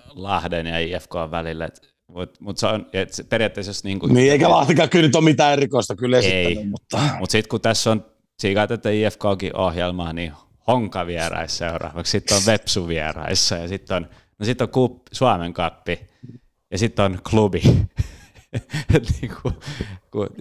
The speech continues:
Speaker 1: niinku
Speaker 2: Mut hei, derbyt on aina yllätyksiä
Speaker 1: No
Speaker 2: täynnä.
Speaker 1: joo, mut jumala, niinku, en mä tiedä. Tää on, tää on väliin tällaista, mut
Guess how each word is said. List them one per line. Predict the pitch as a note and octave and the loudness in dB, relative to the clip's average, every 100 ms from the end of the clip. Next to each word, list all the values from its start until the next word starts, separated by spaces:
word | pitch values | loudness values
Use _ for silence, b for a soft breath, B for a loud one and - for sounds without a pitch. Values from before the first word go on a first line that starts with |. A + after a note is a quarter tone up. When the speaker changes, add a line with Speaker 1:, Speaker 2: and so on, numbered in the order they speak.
| - - | -14 -14
Speaker 1:
niinku | D3 B2 | -10 0
Speaker 2:
Mut | A2 C3+ | 4 4
hei, | C#3 E3 D3 | 6 6 6
derbyt | G#3 G3+ F3+ | 6 6 4
on | E3+ | 6
aina | F#3 G3 | 6 6
yllätyksiä | G3 F#3+ D#3+ C3+ - | 6 4 2 -8 0
Speaker 1:
No | E3+ A#2+ | 0 2
Speaker 2:
täynnä. | A#2+ G#2 | 2 4
Speaker 1:
joo, | G2+ G2+ F#2+ F2+ | 6 4 4 2
mut | F2 E2+ | -2 -6
jumala, | F#2 F2+ E2+ D#2+ E2 E2+ | -6 -6 -4 -2 0 -2
niinku, | F#2+ F2+ F2 - - _ _ _ _ _ _ _ _ _ b b b b b - - - | -4 -4 -4 -8 -12 _ _ _ _ _ _ _ _ _ b b b b b -18 -18 -4
en | G2+ G#2 | 0 2
mä | F#2 | 0
tiedä. | F2+ E2 D#2+ B B B _ _ _ - | 0 -2 -2 B B B _ _ _ -4
Tää | F2+ F2 | 0 0
on, | E2+ B B B _ - | -2 B B B _ -6
tää | G#2+ A#2+ | 0 2
on | |
väliin | B2 C3 A#2+ | 2 0 -2
tällaista, | B2+ F#2+ E2 - D#2+ - | -2 -2 -4 -6 -10 -6
mut | G#2+ A2 | -2 -2